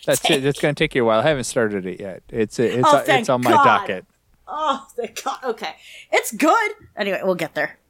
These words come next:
Speaker 2: It's,
Speaker 1: All right.
Speaker 2: it's, it's entertaining. It's just taking me forever.
Speaker 1: So,
Speaker 2: Okay.
Speaker 1: so I got one last comment on Ambush I wanna make.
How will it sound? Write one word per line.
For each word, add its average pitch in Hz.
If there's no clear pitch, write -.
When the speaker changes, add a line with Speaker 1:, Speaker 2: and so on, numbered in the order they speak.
Speaker 2:
It's, 175
Speaker 1:
All 143
right. 101
Speaker 2:
it's, -
it's 330
entertaining. 294
It's -
just 277
taking 254
me 196
forever. 135
Speaker 1:
So, 190
Speaker 2:
Okay. 170
Speaker 1:
so 135
I 123
got 175
one 220
last 208
comment 160
on 139
Ambush 120
I 123
wanna 120
make. 107